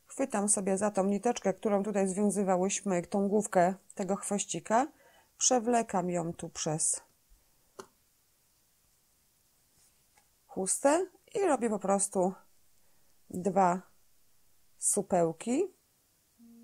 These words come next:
Ładnie ją zawiązuję. I do tego, żeby teraz ukryć sobie te niteczki, potrzebna jest nam igła z dużym uszkiem, jeżeli macie, jeżeli oczywiście robicie swoje chusty z grubej włóczki, tak?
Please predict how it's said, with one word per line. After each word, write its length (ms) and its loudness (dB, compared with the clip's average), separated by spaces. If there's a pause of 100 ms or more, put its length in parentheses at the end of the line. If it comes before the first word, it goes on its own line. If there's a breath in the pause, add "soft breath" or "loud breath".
(240)
Ładnie 420 2
ją 160 2
zawiązuję. 800 0 (520 loud breath)
I 120 2
do 140 4
tego, 340 4
żeby 200 0
teraz 300 2
ukryć 320 -2
sobie 200 0
te 140 2
niteczki, 800 -2 (360 soft breath)
potrzebna 440 2
jest 240 0
nam 180 -2
igła 440 4 (180)
z 200 -2
dużym 420 0
uszkiem, 480 -2
jeżeli 280 0
macie, 520 0
jeżeli 380 0
oczywiście 480 -4
robicie 460 -2 (440 loud breath)
swoje 340 0
chusty 460 0
z 80 -2
grubej 560 0
włóczki, 480 -2
tak? 480 -2